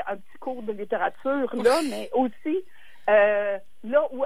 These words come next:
Speaker 1: elle se distancie d'une approche universitaire, euh, où elle est vraiment proche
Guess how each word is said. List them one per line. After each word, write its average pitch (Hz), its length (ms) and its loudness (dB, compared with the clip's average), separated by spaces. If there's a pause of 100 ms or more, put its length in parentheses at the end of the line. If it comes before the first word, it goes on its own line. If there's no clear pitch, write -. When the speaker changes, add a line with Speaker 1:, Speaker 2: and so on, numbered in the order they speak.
Speaker 1:
elle 220 240 -2
se 247 60 -12
distancie 233 880 -8
d'une 196 240 0
approche 214 460 0
universitaire, 208 1120 4
euh, 160 220 0 (320)
où 233 180 2
elle 214 120 4
est 214 60 6
vraiment 208 380 0
proche - 440 4